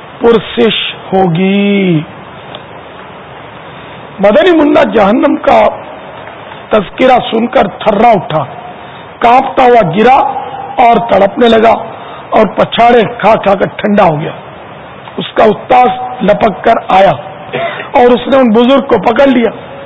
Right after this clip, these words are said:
لوگ اکٹھے ہو گئے۔ مرحوم مدنی منع کے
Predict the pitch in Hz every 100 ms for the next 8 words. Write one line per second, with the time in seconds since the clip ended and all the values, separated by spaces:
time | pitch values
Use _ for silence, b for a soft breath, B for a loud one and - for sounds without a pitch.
0 | - - 220 226 190 233 - 247 240 220
1 | 202 - B B B B B 190 208 160
2 | 254 254 208 214 247 262 226 226 240 254
3 | 247